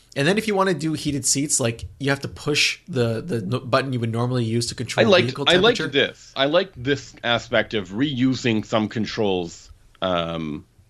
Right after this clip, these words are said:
Speaker 2: where they're, like, where necessary. I don't think, you know, heated seats are something that you're constantly adjusting.
Speaker 1: I think
Speaker 2: I think
Speaker 1: heated
Speaker 2: kinda
Speaker 1: seats
Speaker 2: set
Speaker 1: is
Speaker 2: 'em
Speaker 1: something that I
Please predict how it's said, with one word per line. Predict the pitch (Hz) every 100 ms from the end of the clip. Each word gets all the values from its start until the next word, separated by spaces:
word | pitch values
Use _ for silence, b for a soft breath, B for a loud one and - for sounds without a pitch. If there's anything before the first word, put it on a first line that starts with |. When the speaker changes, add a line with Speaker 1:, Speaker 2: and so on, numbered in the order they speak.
| - _ -
Speaker 2:
where | 123 127 117 110 101 98 92
they're, | 98 107 -
like, | 107 107
where | 113 107
necessary. | 98 - - 87 67
I | 113
don't | 135 131
think, | 123 120
you | 120
know, | 101
heated | 95 120 113
seats | - 113 107
are | 98
something | 101 95
that | 90
you're | 87
constantly | - 101 104 - 85
adjusting. | 85 95 104 92 78 - B
Speaker 1:
I | 160
think | 180
Speaker 2:
I |
think | 220
Speaker 1:
heated | 202 202
Speaker 2:
kinda | 190
Speaker 1:
seats | 180
Speaker 2:
set | 196
Speaker 1:
is |
Speaker 2:
'em | 180
Speaker 1:
something | 160 151 123
that | 131 -
I | 117 127